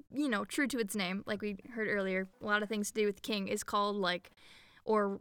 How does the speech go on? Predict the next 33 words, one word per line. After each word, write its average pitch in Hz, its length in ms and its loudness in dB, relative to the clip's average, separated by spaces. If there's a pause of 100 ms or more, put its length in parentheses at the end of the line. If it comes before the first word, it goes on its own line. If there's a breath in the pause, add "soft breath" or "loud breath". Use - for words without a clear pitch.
(200)
thought - 400 0
of 220 180 2
as 196 200 -2
a 190 80 -6
king 214 280 -2
serpent, - 640 -2 (360)
and 208 340 2
is 240 180 0
sometimes 226 840 0
a 208 60 -4
hybrid 226 580 2
from 214 400 0
a 214 80 2
rooster 240 480 0
and 269 160 2
a 269 60 0
serpent, 269 680 -2 (360)
or, 208 180 0
like, 185 240 0
other 220 480 6 (160)
creatures 240 480 0
are 233 60 -2
sometimes 240 440 0
thrown 233 220 0
in 226 80 0
there 226 140 0
too. 233 320 2 (760)
But 226 240 2
one 226 140 4
of 220 80 2
the 214 100 2
major 302 540 2 (800 loud breath)
characteristics 214 800 2